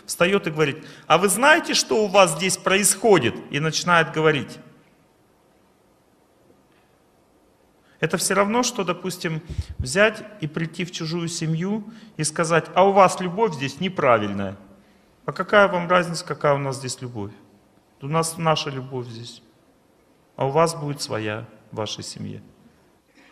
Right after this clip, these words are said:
Понимаете, о чем я говорю? Только в рамках этих трех типов отношений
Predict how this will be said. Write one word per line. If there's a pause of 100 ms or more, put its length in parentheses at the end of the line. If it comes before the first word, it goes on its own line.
(300)
Понимаете,
о
чем
я
говорю? (440)
Только
в
рамках
этих
трех
типов
отношений